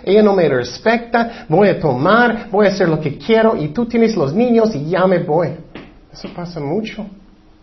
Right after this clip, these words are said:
Es el efecto de pecado. Pero vo-, voy a hablar con los hombres también, no, no asustes. <laughs> Si no obe-, no obedeces a Dios, ¿qué va a pasar? Dice en Gálatas seis, siete y ocho,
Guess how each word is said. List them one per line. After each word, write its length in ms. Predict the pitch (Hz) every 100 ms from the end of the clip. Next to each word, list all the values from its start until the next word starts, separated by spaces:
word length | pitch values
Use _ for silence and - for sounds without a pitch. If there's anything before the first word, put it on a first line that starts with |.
| _ - - - _ _ _ - - _
Es 180 | - -
el 120 | 143
efecto 580 | 120 - 165 190 170 117
de 80 | 123
pecado. 600 | 113 107 - 135 190 - - -
Pero 140 | 113
vo-, 180 | 131 135
voy 140 | 180
a 20 |
hablar 220 | 156 165 156
con 160 | 147
los 160 | 135 147
hombres 420 | 147 139 120 -
también, 420 | 127 113 117 123
no, 180 | 107 110
no 140 | 107
asustes. 520 | 107 - - 113 - - - -
<laughs> 680 | - - 196 196 - - - - - _ _ _
Si 200 | - 123
no 100 | 117
obe-, 240 | 123 139 -
no 140 | 156
obedeces 520 | 165 117 151 202 220
a 80 | 156
Dios, 460 | 123 139 247 226 -
¿qué 80 | 160
va 140 | 165
a 60 | 170
pasar? 340 | 143 - 190 190 - - - - - -
Dice 200 | 180 196
en 120 | 175
Gálatas 440 | 156 180 196 165 143
seis, 240 | 190 190 190
siete 280 | 180 180 170
y 120 | 165
ocho, 460 | 190 240 - 135